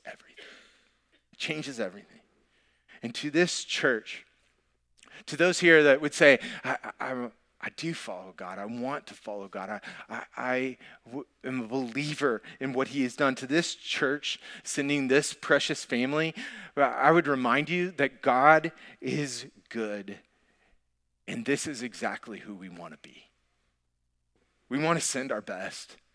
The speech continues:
We want to send our closest. We want to send the dearest people in our lives. We want to send, if God is laying it on your heart, we want to send,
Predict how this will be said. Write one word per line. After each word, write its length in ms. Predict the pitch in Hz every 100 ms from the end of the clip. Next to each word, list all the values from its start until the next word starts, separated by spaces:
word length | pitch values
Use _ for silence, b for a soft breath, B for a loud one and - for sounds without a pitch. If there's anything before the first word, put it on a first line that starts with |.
| b b
We 120 | - 165
want 160 | 185
to 20 |
send 240 | 175 165 147
our 80 | 123
closest. 580 | - 110 110 - -
We 60 | 147
want 160 | 156 185
to 60 |
send 240 | - 160 135
the 40 |
dearest 440 | 117 135 143 143
people 320 | - 135 131 120
in 80 |
our 100 | 117
lives. 300 | 110 107 107 - B B
We 100 | 151
want 180 | 165 180
to 40 |
send, 580 | - - 160 156 160 160 B B
if 160 | 156 -
God 300 | 170 143 190
is 160 | 160
laying 260 | 147 147 165
it 120 | 175
on 120 | 156
your 120 | 147 123
heart, 300 | 123 143 139
we 60 |
want 220 | 135 127
to 60 | 120
send, 380 | - 127 127